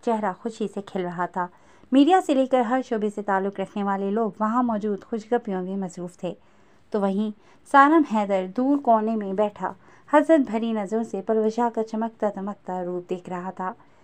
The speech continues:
स्काई ब्लू मैक्सी में वो आसमान से उतरी हूर लग रही थी। नेवी ब्लू कोट पैंट में मलबूस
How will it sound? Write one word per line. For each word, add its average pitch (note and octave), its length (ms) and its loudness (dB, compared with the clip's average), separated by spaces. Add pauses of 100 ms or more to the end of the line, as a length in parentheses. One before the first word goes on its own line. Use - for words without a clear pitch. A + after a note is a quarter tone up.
(300)
स्काई G3+ 340 2
ब्लू G3 180 -8
मैक्सी F#3+ 400 -6
में G3+ 160 -6
वो G#3 100 -2
आसमान A#3+ 400 -2
से A#3 140 -6
उतरी A3+ 320 -6
हूर F#3 300 -4
लग E3+ 220 -4
रही E3+ 240 -8
थी। F#3 240 -14 (520)
नेवी D4+ 300 4
ब्लू A#3+ 220 -2
कोट G#3+ 320 -2
पैंट G3+ 340 -2
में G3+ 100 -6
मलबूस F#3+ 540 -6